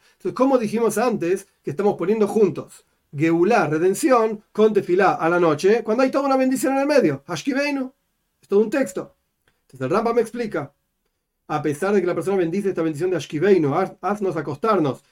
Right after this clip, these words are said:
después de la bendición de que Dios redimió al pueblo isra-, de Israel a la noche, eso no se considera una interrupción entre Geula, redención,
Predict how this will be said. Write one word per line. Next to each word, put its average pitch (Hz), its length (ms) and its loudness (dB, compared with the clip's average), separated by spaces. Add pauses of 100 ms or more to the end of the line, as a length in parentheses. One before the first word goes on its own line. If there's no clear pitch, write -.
(140)
después 170 520 2
de 233 80 2
la 202 80 2
bendición 180 380 0
de 190 80 2
que 156 140 -4
Dios 196 200 2
redimió 160 320 0
al 196 80 2
pueblo 196 200 2
isra-, 175 260 -4
de 151 140 -10
Israel 160 420 -4
a 175 80 -2
la 202 140 4
noche, 180 500 0 (380)
eso 220 220 -2
no 214 120 0
se 170 80 -8
considera 180 380 -2
una 170 100 0
interrupción 190 800 -2
entre 185 420 -2
Geula, 160 680 2
redención, 160 800 -2